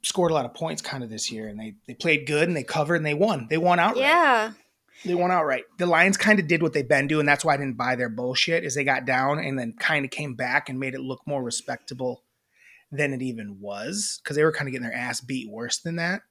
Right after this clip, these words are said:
Speaker 2: Mm-hmm.
Speaker 1: Um, and they got a little bit closer, but yeah, so that's a win for Andrew W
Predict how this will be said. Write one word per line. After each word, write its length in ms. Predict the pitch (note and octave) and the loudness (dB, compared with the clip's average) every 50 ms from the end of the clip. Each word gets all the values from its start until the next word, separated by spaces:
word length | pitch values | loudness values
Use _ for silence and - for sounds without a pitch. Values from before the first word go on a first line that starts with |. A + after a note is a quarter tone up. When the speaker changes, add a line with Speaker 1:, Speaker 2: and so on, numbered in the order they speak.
| _ _ - | _ _ -12
Speaker 2:
Mm-hmm. 420 | A#3 A3 G#3+ G#3+ G#3 G3 - A3+ A#3 - _ _ _ _ _ _ _ - | -10 -8 -8 -8 -8 -8 -10 -10 -12 -14 _ _ _ _ _ _ _ -8
Speaker 1:
Um, 520 | C#3 B2 A#2 A2+ A2 A2 A2 A#2+ - - _ _ _ _ _ _ _ _ _ _ _ _ _ - | -6 -6 -6 -6 -6 -8 -8 -10 -12 -14 _ _ _ _ _ _ _ _ _ _ _ _ _ -10
and 140 | F3 D#3 D#3 D3+ | -8 -6 -4 -4
they 80 | C#3 C3+ | -4 -4
got 160 | C3 B2 A#2+ | -4 -6 -6
a 20 | |
little 200 | A#2+ B2 A#2 A2+ | -8 -10 -10 -10
bit 140 | G#2+ - - | -10 -12 -12
closer, 560 | - - - C3 - - - - - - - - | -12 -12 -12 -10 -10 -8 -8 -10 -10 -12 -14 -16
but 160 | B2+ A2+ - _ - | -18 -18 -18 _ -10
yeah, 240 | F3+ C3+ G#2 - - | -10 -8 -8 -10 -12
so 600 | - - - - C#3 A#2+ A#2 A#2 A#2 - - - _ _ _ _ _ _ _ _ _ | -10 -10 -8 -8 -8 -8 -10 -10 -12 -14 -16 -20 _ _ _ _ _ _ _ _ _
that's 400 | - D3 D3 D#3 C#3+ D#3 D#3 - | -6 -6 -4 -2 -4 -2 2 4
a 60 | G#3 | 4
win 480 | F#3+ E3+ E3+ E3 E3 E3+ F3 F3 F#3 - - | 4 4 4 2 2 2 0 -2 -2 -6 -10
for 200 | - - F3 E3 | -4 -2 0 0
Andrew 440 | D#3+ D3 C#3+ C#3 C#3+ C#3+ C3+ D3+ D3 | 0 -2 -4 -4 -4 -4 -4 -4 -4
W 880 | C3+ C3 A#2+ B2 A#2+ A#2+ C3 C3+ C3+ B2+ B2+ C3 C#3+ D3 D3 C#3+ D3 | -4 -4 -4 -4 -2 -2 -2 -2 -2 -4 -4 -4 -4 -4 -4 -6 -8